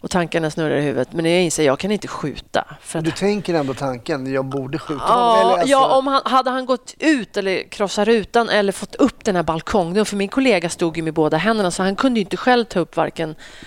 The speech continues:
Speaker 1: pepparspray, batong eller vapen, för han var tvungen att hålla emot dörren. För den här killen stod och tryckte på den och ville ut till honom.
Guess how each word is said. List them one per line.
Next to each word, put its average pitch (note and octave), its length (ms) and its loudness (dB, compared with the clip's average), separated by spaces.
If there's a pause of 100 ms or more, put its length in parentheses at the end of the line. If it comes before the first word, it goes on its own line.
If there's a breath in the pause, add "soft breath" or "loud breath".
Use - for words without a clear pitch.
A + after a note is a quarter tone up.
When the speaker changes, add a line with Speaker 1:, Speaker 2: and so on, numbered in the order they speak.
(160 loud breath)
Speaker 1:
pepparspray, G3+ 600 0
batong D#3 500 0
eller D3+ 140 0
vapen, G3+ 460 2
för F3+ 80 -2
han G3 80 2
var C4 60 4
tvungen G#3+ 260 0
att E3 80 0
hålla D#3+ 180 0
emot D3+ 280 -6
dörren. D3 380 2
För - 60 -20
den F3 80 -8
här F#3+ 80 -2
killen E3+ 300 -2
stod E3 160 -8
och D3+ 80 -6
tryckte E3 300 -8
på F3 100 -2
den C#3+ 140 -4
och D3+ 100 -6
ville D3+ 180 -2
ut G#3 260 -2
till D#3+ 120 -6
honom. C#3+ 300 -8